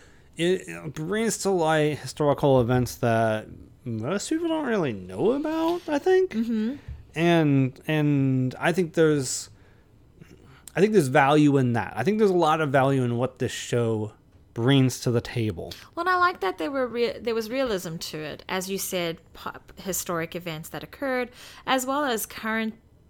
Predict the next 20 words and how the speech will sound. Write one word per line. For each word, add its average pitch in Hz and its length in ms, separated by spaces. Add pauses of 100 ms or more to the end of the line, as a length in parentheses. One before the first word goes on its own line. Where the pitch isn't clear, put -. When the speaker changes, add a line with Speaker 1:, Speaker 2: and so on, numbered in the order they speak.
(220)
Speaker 2:
prejudice - 800
Speaker 1:
Mm. 135 340
Speaker 2:
that 175 400 (1400)
Speaker 1:
Right, 151 420
with 143 140
law 156 260
enforcement 135 800 (140)
and, 123 500 (560)
and 135 300
the 117 680 (320)
Middle 143 300
Eastern 139 380
community. 160 580 (800)
Speaker 2:
Yeah, 262 360
their 196 160
mosque 190 520
constantly 180 640
being 160 540
Speaker 1:
Mm-hmm. 117 380 (360)
Speaker 2:
searched - 840